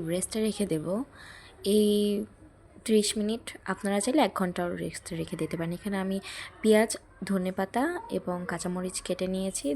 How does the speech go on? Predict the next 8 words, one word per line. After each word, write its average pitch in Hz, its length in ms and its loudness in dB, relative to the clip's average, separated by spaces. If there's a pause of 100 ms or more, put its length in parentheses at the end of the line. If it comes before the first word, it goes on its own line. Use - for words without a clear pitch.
ধনেপাতা 233 480 -2
অপশনাল, 208 540 0
আপনারা 190 420 -4
না 190 200 -2
দিলেও 185 300 -2
চলবে। 185 400 -2 (1500)
এবার 220 260 4
আমি 240 200 2